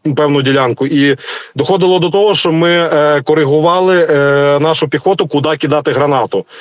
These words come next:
Тобто, е, стоїть за стіною наш піхотинець, який, якому ми кажемо, там, «Кидай гранату, там, на дванадцяту годину», він кидає, ми такі, е, «Добре, тільки там десять метрів правіше», він кидає десять метрів правіше, і ця, ну, тобто,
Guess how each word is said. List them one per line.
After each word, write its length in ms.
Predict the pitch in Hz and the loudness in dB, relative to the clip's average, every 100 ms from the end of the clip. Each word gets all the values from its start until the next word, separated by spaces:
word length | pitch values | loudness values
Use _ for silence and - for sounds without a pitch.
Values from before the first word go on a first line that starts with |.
| - - | -14 -6
Тобто, 360 | 175 - 165 - - - - | -4 -2 -4 -4 -16 -10 -2
е, 240 | 143 143 | 0 0
стоїть 360 | 127 160 202 170 | -2 -2 0 0
за 140 | 160 | 0
стіною 360 | 143 175 180 165 | 0 0 2 2
наш 180 | 170 - | 0 -2
піхотинець, 720 | 165 185 170 277 277 - 185 | -2 -2 -2 0 0 -2 -2
який, 440 | 160 - 196 170 | -2 -2 0 0
якому 300 | 165 190 180 | 0 0 0
ми 120 | 175 | 0
кажемо, 440 | 160 175 151 160 151 | 0 0 2 0 0
там, 180 | 151 | 0
«Кидай 280 | 135 156 170 | -2 0 0
гранату, 560 | 151 165 165 151 151 139 | 0 0 0 0 0 0
там, 220 | - 135 | 0 0
на 100 | 139 | 0
дванадцяту 560 | 131 160 170 156 151 160 | 0 0 0 -2 -2 0
годину», 300 | 180 240 214 | 0 2 2
він 200 | 165 147 | 0 0
кидає, 480 | 160 196 220 208 151 - - - | 0 2 2 0 -2 -12 -10 -2
ми 180 | 160 165 | 0 0
такі, 240 | 165 180 | -2 0
е, 760 | 165 151 147 147 147 147 143 | 2 2 2 4 2 2 2
«Добре, 420 | 127 202 233 226 196 | 0 0 0 0 -2
тільки 240 | 180 156 | -2 -2
там 180 | 160 151 | -2 -2
десять 300 | 185 180 165 | -2 -2 -2
метрів 340 | 180 165 165 | -2 0 -2
правіше», 520 | - 185 233 226 196 | -2 -2 0 0 0
він 180 | 156 160 | 0 0
кидає 340 | 147 160 160 160 | 0 0 0 0
десять 240 | 156 156 | 0 0
метрів 300 | 165 160 160 | 0 0 -2
правіше, 440 | 180 240 247 185 | 0 0 0 2
і 100 | 160 | 0
ця, 340 | 135 180 175 165 | 0 0 0 0
ну, 120 | 170 | 0
тобто, 300 | 160 139 151 | -2 -2 -4